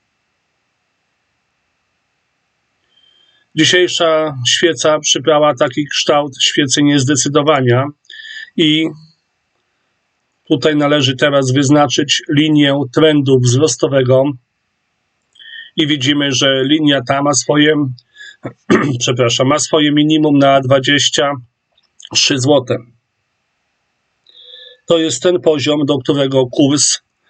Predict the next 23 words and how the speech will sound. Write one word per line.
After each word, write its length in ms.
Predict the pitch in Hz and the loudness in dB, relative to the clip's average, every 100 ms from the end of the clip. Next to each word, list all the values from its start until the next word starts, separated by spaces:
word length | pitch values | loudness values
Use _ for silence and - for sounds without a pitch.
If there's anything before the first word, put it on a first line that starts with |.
| _ _ - | _ _ 2
może 520 | 147 135 139 131 123 | 4 4 2 0 -2
spaść 680 | - - - 143 147 - - - | -6 -4 0 0 0 -2 -4 -4
i 220 | - 160 | -2 -2
ponownie 520 | 156 156 143 143 139 131 | 0 0 2 2 2 2
się 180 | 139 | 2
odbić, 460 | 135 131 127 127 - - | 2 2 0 0 -4 -2
aby 240 | 151 160 | -2 -2
kontynuować 920 | 156 143 131 135 131 123 123 120 - - - | 0 -2 0 2 2 2 0 0 -4 -6 -2
ruch 380 | 123 117 - - | 2 2 0 -2
na 240 | 120 113 120 | 0 2 2
północ. 640 | 147 139 123 - - - - _ _ _ _ _ _ _ _ _ _ _ _ - - - - - - - | 2 4 2 0 -4 -4 -6 _ _ _ _ _ _ _ _ _ _ _ _ -20 -20 -20 -20 -20 -20 -8
Kolejną 480 | - 170 160 151 147 | -2 2 2 0 -4
spółką 520 | 127 160 143 151 143 139 | 0 0 0 2 2 2
dzisiaj 380 | 135 139 143 131 | 2 2 0 0
z 80 | 123 | 0
najwyższym 520 | 135 131 127 - 139 | 2 2 0 2 2
obrotem 460 | 135 147 135 143 | 2 0 0 0
na 340 | 139 131 123 123 123 _ - - - | 2 4 2 0 -4 _ -20 -12 0
rynku 540 | 147 147 135 120 135 | 4 4 2 2 4
New 160 | 135 131 | 4 2
Connect 520 | 135 143 135 123 - | 2 2 2 0 0
jest 440 | 135 120 117 - | 2 4 2 -2
Boruta. 460 | 151 160 156 123 107 | 0 2 0 -4 -10